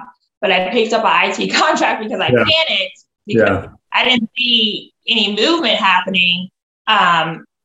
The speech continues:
Speaker 1: so, but then once this contract is over, I do plan on being a full-time agent.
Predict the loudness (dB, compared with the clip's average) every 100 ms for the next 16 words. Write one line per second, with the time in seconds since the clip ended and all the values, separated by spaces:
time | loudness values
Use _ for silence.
0 | -16 -4 0 2 2 0 2 2 2 -2
1 | -2 -2 -2 -2 0 0 4 4 4 4
2 | 2 0 -6 -2 0 0 0 0 -2 0
3 | 0 2 0 0 -2 -2